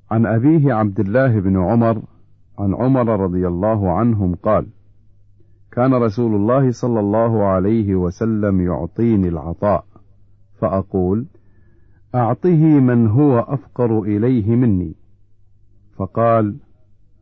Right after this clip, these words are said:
"خذه، إذا جاءك من هذا المال شيء، وأنت غير مشرف ولا سائل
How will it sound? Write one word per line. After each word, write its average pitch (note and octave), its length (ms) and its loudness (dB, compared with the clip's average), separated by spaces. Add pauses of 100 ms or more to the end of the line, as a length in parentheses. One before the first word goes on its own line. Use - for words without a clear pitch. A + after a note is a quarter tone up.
(140)
"خذه، B2+ 500 0 (1040)
إذا G2+ 260 -2
جاءك C3+ 460 2
من A2 260 2
هذا A2+ 380 0
المال G2+ 500 0
شيء، A2 360 0 (1080)
وأنت C3+ 460 0
غير B2+ 460 2
مشرف G#2+ 480 -2
ولا G2+ 480 0
سائل A2+ 580 0